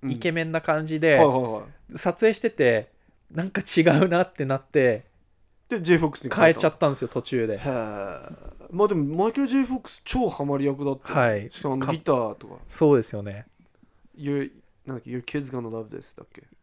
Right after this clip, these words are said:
Speaker 2: なんかあの、
Speaker 1: いやいや、
Speaker 2: うん。
Speaker 1: バン、バンヘイレンとか。
Speaker 2: うん。
Speaker 1: あれいいっすよね。
Speaker 2: あのギター弾いてる姿。あれだって、あの、マーティ・マクフライがギター弾いてる姿を見てミュージシャンになりたいって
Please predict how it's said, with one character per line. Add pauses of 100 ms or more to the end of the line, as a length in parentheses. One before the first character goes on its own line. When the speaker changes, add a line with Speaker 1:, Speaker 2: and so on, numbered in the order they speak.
Speaker 2:
な
ん
か
あ
の、
Speaker 1:
い
や
い
や、
Speaker 2:
う
ん。
Speaker 1:
バ
ン、
バ
ン
ヘ
イ
レ
ン
と
か。
Speaker 2:
う
ん。
Speaker 1:
あ
れ
い
い
っ
す
よ
ね。
Speaker 2:
あ
の
ギ
タ
ー
弾
い
て
る
姿。
あ
れ
だ
っ
て、 (720)
あ
の、 (360)
マ
ー
テ
ィ・
マ
ク
フ
ラ
イ
が
ギ
タ
ー
弾
い
て
る
姿
を
見
て
ミ
ュ
ー
ジ
シ
ャ
ン
に
な
り
た
い
っ
て